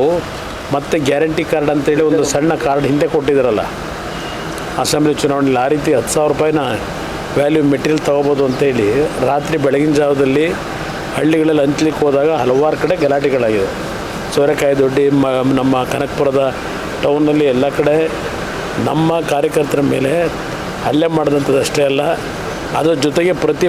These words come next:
ಮನೆ ಪೊಲೀಸ್ ಇಲಾಖೆ ಅಂತೂ ನರಸತ್ ಇಲಾಖೆ ಆಗಿದೆ.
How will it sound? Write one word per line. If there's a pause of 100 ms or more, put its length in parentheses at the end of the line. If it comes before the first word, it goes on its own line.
ಮನೆ (140)
ಪೊಲೀಸ್ (140)
ಇಲಾಖೆ
ಅಂತೂ (680)
ನರಸತ್
ಇಲಾಖೆ
ಆಗಿದೆ.